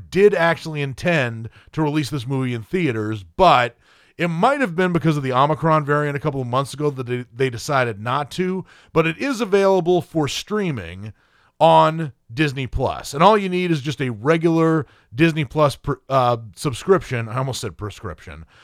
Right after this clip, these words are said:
You, all you need is a regular Disney Plus subscription,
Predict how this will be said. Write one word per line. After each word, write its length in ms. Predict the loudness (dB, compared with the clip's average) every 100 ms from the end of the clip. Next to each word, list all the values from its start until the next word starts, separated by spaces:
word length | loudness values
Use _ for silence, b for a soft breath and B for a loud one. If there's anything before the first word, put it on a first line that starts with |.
| b b
You, 100 | -12
all 200 | 4 6
you 120 | 6 4
need 140 | 4
is 120 | 4
a 60 | 4
regular 340 | 2 4 2
Disney 340 | 2 0 0 -2
Plus 520 | 2 4 4 2 -10
subscription, 920 | -12 -10 -10 0 0 0 -6 -8 -10